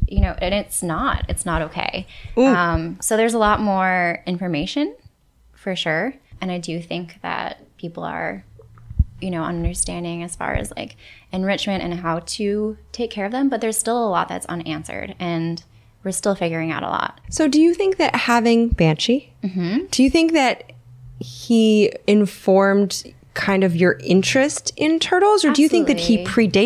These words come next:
Speaker 2: predated it 'cause you already wanted a tortoise?
Speaker 1: I, I don't know. I'm not really sure why I wanted him. I don't know why that, why I was so intrigued.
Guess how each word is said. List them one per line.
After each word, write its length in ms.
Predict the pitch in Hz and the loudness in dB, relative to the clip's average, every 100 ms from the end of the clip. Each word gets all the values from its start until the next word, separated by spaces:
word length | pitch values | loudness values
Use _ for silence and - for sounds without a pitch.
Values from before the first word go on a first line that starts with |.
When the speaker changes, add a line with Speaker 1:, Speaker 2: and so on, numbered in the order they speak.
| 240 | 4
Speaker 2:
predated 40 | 165 | 2
it 80 | |
'cause 140 | 151 156 | 0 -2
you 60 | - | 0
already 220 | 160 170 | 4 4
wanted 460 | 151 151 190 180 - | 6 6 6 4 0
a 40 | |
tortoise? 560 | - - - - - - - - - | -10 -12 -12 -10 -10 -12 -16 -20 -8
Speaker 1:
I, 220 | 311 622 - 640 - | -6 -6 -6 -6 0
I 140 | 381 | 0
don't 420 | - 330 508 226 | 2 0 0 0
know. 680 | 196 185 175 - 139 190 233 _ - | 2 4 2 2 0 -2 -4 _ -4
I'm 220 | 226 277 | 2 4
not 200 | 285 311 | 6 4
really 200 | 320 320 294 | 2 2 0
sure 520 | - 214 208 202 185 | 2 4 4 4 0
why 480 | 190 170 151 175 185 | -2 2 2 4 2
I 40 | |
wanted 380 | 175 160 160 160 | 2 0 -2 -8
him. 480 | 170 156 156 170 185 _ - | -6 -6 -4 -6 -8 _ -4
I 80 | 277 | 0
don't 260 | 311 269 240 | 2 2 4
know 180 | 247 | 4
why 180 | 247 208 | 4 4
that, 140 | 208 180 | 2 2
why 160 | 196 | 2
I 60 | 185 | 2
was 180 | 220 214 | 0 -2
so 260 | - 175 196 | 0 2 2
intrigued. 600 | 202 208 185 170 185 | 0 2 2 2 -2